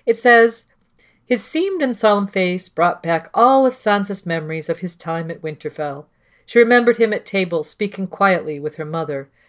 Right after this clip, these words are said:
She heard his voice booming off the walls when he rode back from a hunt with a buck behind his saddle. She could see him in the yard, a practiced sword in hand, hammering her father to the ground and turning to defeat Sir Roderick as well." And we shouldn't forget Bronze Yohn would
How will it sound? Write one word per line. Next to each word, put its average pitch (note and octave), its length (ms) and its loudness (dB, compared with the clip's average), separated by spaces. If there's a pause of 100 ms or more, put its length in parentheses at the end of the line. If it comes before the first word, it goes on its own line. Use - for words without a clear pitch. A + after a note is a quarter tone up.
She - 140 -6
heard G#3 160 4
his G3 120 0
voice F#3+ 360 2
booming G3+ 400 0
off E3+ 180 -2
the F3 80 -8
walls E3+ 460 0
when D#3+ 80 -8
he E3+ 80 -6
rode F3 320 0
back F3 260 2
from D#3+ 160 -14
a E3 60 -8
hunt E3+ 400 -4
with D#3 100 -4
a E3 60 -8
buck F#3 400 -2
behind D#3 300 -8
his D3+ 140 -6
saddle. D3 480 -2 (380)
She - 140 -10
could G3 160 0
see C4 240 0
him A3 100 2
in G3 60 -2
the F3+ 100 -4
yard, E3 480 0 (180)
a - 60 -16
practiced G3+ 520 0
sword F3 260 0
in D#3 80 -10
hand, D#3 460 -4 (240)
hammering A#3 440 2
her G3+ 140 0
father E3+ 340 0
to D#3 140 -16
the D3+ 80 -8
ground C3+ 480 -10 (240)
and C3+ 160 -14
turning F3 320 0
to D#3+ 80 -14
defeat D3+ 440 -6
Sir D3+ 200 -2
Roderick C#3+ 480 -4
as B2+ 160 -14
well." C#3 340 -8 (1800)
And C#4+ 260 6
we C4+ 60 2
shouldn't A#3+ 260 0
forget A3+ 380 2
Bronze G3+ 320 2
Yohn G3+ 260 2
would G3 140 2